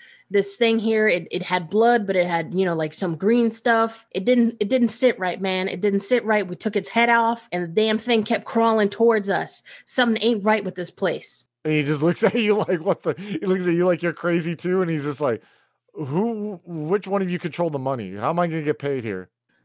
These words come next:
Speaker 1: Unfortunately for you, Cuckoo Guy has the cash.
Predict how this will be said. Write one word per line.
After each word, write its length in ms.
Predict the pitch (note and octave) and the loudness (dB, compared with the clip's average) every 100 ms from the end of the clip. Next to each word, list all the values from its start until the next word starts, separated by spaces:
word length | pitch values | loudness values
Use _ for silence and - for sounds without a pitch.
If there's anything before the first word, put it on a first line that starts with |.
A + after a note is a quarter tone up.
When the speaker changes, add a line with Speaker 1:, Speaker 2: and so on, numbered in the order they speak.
| - | -14
Speaker 1:
Unfortunately 580 | F3+ A3+ A3 B3 A#3+ A#3 | -4 0 0 2 2 2
for 180 | A#3 | 0
you, 460 | A#3 A#3+ C#4 D#4+ D#4+ _ _ _ _ _ - | 2 2 2 2 -2 _ _ _ _ _ -2
Cuckoo 380 | C#4 C4 C4+ | 0 2 2
Guy 220 | G#3+ F#3 E3+ | 4 2 0
has 280 | E3+ D#3+ E3 | -2 -4 -4
the 60 | |
cash. 580 | - D#3 B2+ - - | -2 0 0 -4 -12